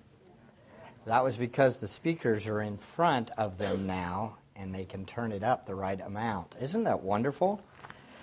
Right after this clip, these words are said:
Uh, very thankful for the little things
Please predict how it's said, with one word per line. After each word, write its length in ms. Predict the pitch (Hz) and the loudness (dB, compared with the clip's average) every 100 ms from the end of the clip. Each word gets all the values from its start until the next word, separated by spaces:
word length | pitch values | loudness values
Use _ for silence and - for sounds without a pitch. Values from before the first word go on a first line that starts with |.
| - - - - - 104 | -20 -20 -20 -20 -10 -2
Uh, 320 | 98 95 90 - - - - | 0 2 0 -4 -18 -20 8
very 220 | 143 160 | 12 12
thankful 480 | 131 147 143 - 120 | 12 4 4 4 4
for 220 | - 123 | 6 6
the 100 | 113 | 8
little 240 | 110 123 117 | 8 8 6
things 640 | - 113 107 98 - | 4 2 2 0 -4